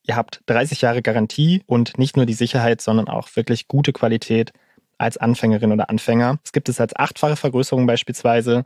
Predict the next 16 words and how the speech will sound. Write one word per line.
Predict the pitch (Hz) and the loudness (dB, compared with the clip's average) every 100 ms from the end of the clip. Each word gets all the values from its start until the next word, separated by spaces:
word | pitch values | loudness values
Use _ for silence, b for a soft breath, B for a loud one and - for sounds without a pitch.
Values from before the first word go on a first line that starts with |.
| _ | _
Das | 104 - | -6 -4
hat | 113 | -2
den | 110 | -2
Vorteil, | - 113 - 113 120 | -2 -6 -4 -6 -4
dass | 110 - | -4 -4
ihr | 110 | -6
ein | 104 | -4
sehr, | 110 117 127 | 0 0 0
sehr | 110 | -2
großes | 117 - 110 | -4 -8 -6
Sehfeld | 123 151 131 123 | -2 0 0 0
habt, | 120 117 _ | -2 -4 _
sehr | 113 107 | -2 -2
lichtstarkes | 131 - - 113 - - | -4 -6 -2 -2 -2 -6
Glas | 110 120 - | -2 -2 -2
habt. | 123 _ | -4 _